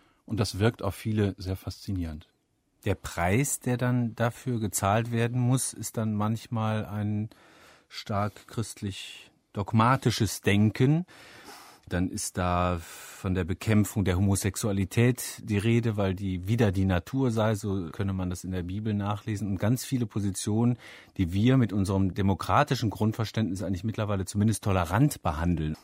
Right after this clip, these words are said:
Speaker 1: Das ist ein sehr enges Weltbild, das einem da vermittelt wird. Man sagt, dass man die Wi-, Bibel eben wörtlich zu nehmen hat. Und wörtlich heißt in diesem Falle, dass man Bibelstellen nimmt und tatsächlich wortwörtlich dann als Maßstäbe für das Leben propagiert.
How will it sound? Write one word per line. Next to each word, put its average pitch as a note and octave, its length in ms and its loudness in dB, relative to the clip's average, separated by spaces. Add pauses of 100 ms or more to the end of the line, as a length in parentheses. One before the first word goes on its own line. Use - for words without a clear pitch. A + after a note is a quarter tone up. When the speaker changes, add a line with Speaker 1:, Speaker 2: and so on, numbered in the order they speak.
(220)
Speaker 1:
Das G#2+ 300 0
ist A2 100 -4
ein A2 160 0
sehr F#2+ 220 2
enges F#2 260 -2
Weltbild, F2 560 -6
das G2 140 -8
einem G2 160 -2
da F2+ 100 0
vermittelt D#2+ 500 -6
wird. - 400 -4 (600)
Man G2 260 2 (260)
sagt, F2+ 540 -4
dass F#2 100 -10
man F#2+ 160 0
die E2+ 140 -4
Wi-, F#2+ 240 -2
Bibel A2+ 420 2
eben F#2 320 -6
wörtlich F#2+ 460 -4
zu - 140 -6
nehmen G2 400 2
hat. - 260 -2 (380)
Und E2 160 -6
wörtlich F2+ 400 -2
heißt G2+ 280 0
in G2 120 -10
diesem G2+ 240 -4
Falle, G#2+ 300 -2
dass G2 180 -6
man F2+ 160 -2
Bibelstellen F#2 680 -2
nimmt G2 360 0 (580)
und - 160 -8
tatsächlich G#2 640 -4
wortwörtlich F#2+ 920 -2
dann G2 180 0
als F2 200 -8
Maßstäbe F#2 640 -2
für F#2+ 220 -6
das F2 260 -6
Leben F#2 420 -2
propagiert. E2 760 -8